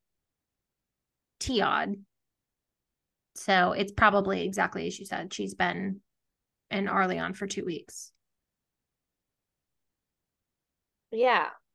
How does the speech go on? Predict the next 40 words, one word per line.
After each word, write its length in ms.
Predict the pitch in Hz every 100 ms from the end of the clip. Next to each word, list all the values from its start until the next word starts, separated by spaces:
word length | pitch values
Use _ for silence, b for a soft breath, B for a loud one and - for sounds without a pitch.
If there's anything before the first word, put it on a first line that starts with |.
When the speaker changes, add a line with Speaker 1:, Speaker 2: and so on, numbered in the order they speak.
| -
Speaker 2:
right? 460 | 196 311 440 403 - -
Or 60 |
no, 340 | 415 440 427 415
it, 140 | 403
it's 160 | 415 -
probably 280 | - 427 330
been 200 | 254 208
more 240 | 202 220
than, 180 | 202 190 -
I 80 | 403
don't 140 | 480 285
know, 340 | 208 175 - 175
and 160 | 170
honestly, 440 | - 175 165 - 156
anymore. 300 | 170 170 247
Speaker 1:
Maybe 260 | 269 285
it's 120 | 339 339
been 140 | 294
a 40 |
month. 240 | 233 185 - - - -
Maybe 600 | 226 240 240 240 247 240
I'll 160 | 240 233
give 160 | 240
them 140 | 226 214
a 40 |
month. 260 | 185 - - - _ _
Speaker 2:
I 80 | 269
bet 220 | 277 302
a 40 | 208
month. 280 | 165 131 -
A 60 | 143
month 280 | 226 240 226
sounds 300 | 175 156 160
right. 220 | 139 - _ _ _ _ _ _ _ _ _ _ _ _ _ _ _ -
Speaker 1:
I'll 80 | 202
give 120 | 190
them 140 | 190
a 60 | -
month. 240 | - - _ _ _
Speaker 2:
Yeah, 140 | -